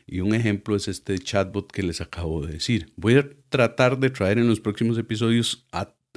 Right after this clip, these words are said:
eh, casos más aterrizados de uso para que la gente, para que ustedes que están allá, eh, poniendo su tiempo escuchando este podcast puedan sacar más provecho.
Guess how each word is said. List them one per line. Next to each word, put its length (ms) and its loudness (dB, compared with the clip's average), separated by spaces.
eh, 400 -2
casos 440 0
más 300 -2
aterrizados 800 -2
de 100 2
uso 400 0
para 220 -4
que 100 -10
la 140 -8
gente, 500 -6
para 200 -4
que 120 -6
ustedes 480 2
que 80 -6
están 240 -2
allá, 480 2
eh, 160 -4
poniendo 440 0
su 140 0
tiempo 280 2
escuchando 380 -6
este 160 -4
podcast 400 -4
puedan 220 0
sacar 280 -2
más 160 2
provecho. 540 0